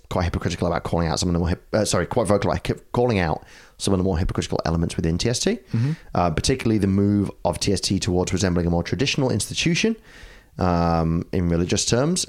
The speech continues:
Speaker 2: Mm-hmm.
Speaker 1: uh, having the ruling council, having someone who was ahead of the church and stuff like that. But, like,
Speaker 2: That's, I
Speaker 1: I
Speaker 2: mean, that's also just how businesses function,
Speaker 1: it's
Speaker 2: right?
Speaker 1: difficult, again, because how do you not? But also, I
Speaker 2: Yeah.
Speaker 1: do understand her point because they are meant to be a radical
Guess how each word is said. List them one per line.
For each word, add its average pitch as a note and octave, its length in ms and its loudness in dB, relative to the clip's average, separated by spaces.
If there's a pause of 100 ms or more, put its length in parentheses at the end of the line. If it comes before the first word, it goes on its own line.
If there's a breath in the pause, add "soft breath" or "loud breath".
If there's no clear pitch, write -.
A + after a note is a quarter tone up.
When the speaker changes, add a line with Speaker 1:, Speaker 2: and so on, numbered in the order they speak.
Speaker 2:
Mm-hmm. A2 280 -2
Speaker 1:
uh, E2+ 280 0
having F2 220 0
the E2 60 0
ruling D#2+ 200 0
council, C#3 560 0
having F2 260 0
someone F2+ 380 0
who F2+ 180 0
was E2+ 220 0
ahead F2 320 0
of G#2 120 0
the A2 80 0
church A2+ 360 0
and A2 80 -2
stuff A#2 140 -2
like G2+ 80 0
that. B2 180 0
But, A2 120 2
like, A2 220 -2 (600 soft breath)
Speaker 2:
That's, - 340 -6
I G2+ 60 -2
Speaker 1:
I G2 40 0
Speaker 2:
mean, G2+ 80 2
that's G2+ 180 0
also G#2+ 180 -2
just G#2 160 -2
how F#2+ 80 0
businesses E2 760 -4
function, D2+ 540 -6
Speaker 1:
it's - 140 -2
Speaker 2:
right? - 80 -8
Speaker 1:
difficult, A#2 440 2
again, F#2 320 2
because F2+ 240 -2
how G#2 220 0
do G#2 80 0
you G2+ 80 2
not? F#2 420 0
But F#2 80 0
also, G#2 220 4
I F#2+ 40 6
Speaker 2:
Yeah. G#2+ 60 0
Speaker 1:
do A#2+ 160 4
understand A2+ 360 2
her F#2 80 2
point - 320 0
because F#2+ 320 0
they - 120 2
are F2+ 160 4
meant F#2 140 0
to - 40 -4
be G2+ 60 4
a F2+ 60 2
radical F#2 340 0